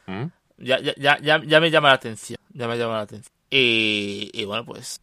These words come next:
Speaker 2: eh, luego han, han hablado ya del casting, ¿no? Hay varios actores, Ashley Lathrop, Trey Hall, Alice McDonald y Jake Cannavale, que, pues, serán los mis, eh, americanos.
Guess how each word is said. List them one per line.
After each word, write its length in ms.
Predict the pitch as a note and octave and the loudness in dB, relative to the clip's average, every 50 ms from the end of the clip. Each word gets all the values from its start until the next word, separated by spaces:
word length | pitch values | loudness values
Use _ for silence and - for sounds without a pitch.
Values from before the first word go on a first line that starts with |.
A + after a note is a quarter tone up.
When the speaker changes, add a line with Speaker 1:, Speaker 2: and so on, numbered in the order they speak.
| _ - - | _ -12 -4
Speaker 2:
eh, 200 | C#3+ C3+ B2 A#2+ A#2+ | 0 2 2 4 4
luego 240 | A#2+ A2+ A#2+ A#2+ | 2 4 6 6
han, 480 | A#2+ A#2 A2+ A2+ A#2 A#2 A#2+ A#2+ A#2+ - | 6 6 4 2 0 -4 -6 -12 -12 -4
han 160 | - B2+ A#2 A2+ | -2 0 2 2
hablado 240 | A2+ A#2 A#2 B2 | 4 4 4 6
ya 100 | B2+ B2+ | 6 6
del 140 | B2 B2 A#2+ | 4 4 2
casting, 460 | - C3 C3 B2 - - - - A2 | 2 2 0 0 0 -6 -16 -14 -12
¿no? 260 | A2 A2 A2 A2 A2 A2 | -10 -10 -8 -8 -8 -8
Hay 200 | G#2+ A2 A2 G#2+ | -10 -10 -10 -8
varios 280 | - A#2 A2 G#2+ - | -6 -6 -6 -6 -6
actores, 720 | B2 A2+ - _ - C#3 C#3+ D3 D#3 E3 E3 - - - _ - - - _ | -8 -8 -8 _ 0 2 4 4 2 0 -2 -4 -10 -20 _ -20 -20 -20 _
Ashley 420 | _ A2+ A#2+ - - B2 A2+ A2+ A2+ | _ -2 -2 -2 -2 -4 -4 -4 -2
Lathrop, 600 | G#2+ B2+ C3 C3+ C3+ - - D3 D3+ D3+ D#3+ C#3+ - - - - _ _ _ - | -2 0 0 -2 -2 -6 -6 -2 -2 -2 -2 -4 -8 -20 -20 -20 _ _ _ -4
Trey 240 | - C3+ C3+ C3 - - - - | -2 0 0 0 -2 -6 -4 2
Hall, 360 | D3 C3+ C#3 C#3+ D3+ D#3+ - - _ _ _ _ _ _ - | 4 4 6 4 4 0 -6 -12 _ _ _ _ _ _ -2
Alice 260 | - A#2 B2 B2 A#2 | 0 0 0 0 -2
McDonald 540 | B2 A#2+ A2+ B2 C3+ C#3 C#3 D3 D3+ E3 - - | -2 -2 0 2 0 0 2 0 -2 -2 -4 -6
y 100 | A#2+ G#2+ | -10 -8
Jake 220 | G2+ B2 A#2 - | -6 -6 -6 -6
Cannavale, 800 | - - B2 A#2+ A#2+ A#2 A#2+ A#2+ B2 C#3 C#3 C#3+ D3 D#3 F3+ A3 - _ _ _ _ _ _ | -4 -4 -4 -4 -4 -4 -4 -2 0 0 0 0 -2 -6 -10 -10 -14 _ _ _ _ _ _
que, 380 | - - A#2+ A2+ G#2+ G#2+ G#2 G#2+ - - | -8 -4 -2 -2 -2 -2 -4 -6 -8 -14
pues, 140 | - A#2 | -16 -8
serán 260 | - A#2 G#2+ G#2+ G#2 G#2+ | -4 -4 -2 -2 -2 -2
los 320 | G#2+ G#2 G#2+ G#2 - - | -2 -4 -4 -6 -10 -14
mis, 240 | A#2+ A2+ - - - - | -16 -16 -16 -18 -16 -10
eh, 220 | - A#2 A2+ A2 - | -6 -6 -4 -4 -2
americanos. 720 | - B2 A#2+ A#2+ G#2+ A2 - A2+ - - - G2 - - | -2 -2 0 -2 -4 -4 -6 -8 -8 -8 -10 -12 -18 -18